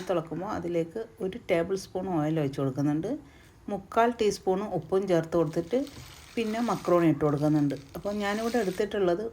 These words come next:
ഒന്നര കപ്പ് മക്രോണിയാണ്. അതും കൂടി ഇട്ടിട്ട് നല്ലോണം ഒന്ന് മിക്സ് ചെയ്യുക. എന്നിട്ട് ഫുൾ ഫ്ലെയിമിലിട്ടിട്ട് തന്നെ അടച്ച് വെച്ചിട്ട് ഒരു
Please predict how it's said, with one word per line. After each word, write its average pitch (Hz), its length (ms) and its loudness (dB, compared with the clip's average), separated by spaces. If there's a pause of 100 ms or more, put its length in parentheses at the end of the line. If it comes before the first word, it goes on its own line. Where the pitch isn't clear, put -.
(100)
ഒന്നര 175 360 -2
കപ്പ് 185 220 -4 (100)
മക്രോണിയാണ്. 143 580 2 (840)
അതും 226 220 -2
കൂടി 226 220 2
ഇട്ടിട്ട് 202 300 -4 (220)
നല്ലോണം 175 340 0
ഒന്ന് 185 180 -2
മിക്സ് 165 300 -4
ചെയ്യുക. 180 260 4 (560)
എന്നിട്ട് 247 320 2
ഫുൾ 240 140 6 (100)
ഫ്ലെയിമിലിട്ടിട്ട് 208 720 2
തന്നെ 185 220 -2 (120)
അടച്ച് 156 360 0
വെച്ചിട്ട് 170 380 -2 (180)
ഒരു 196 140 0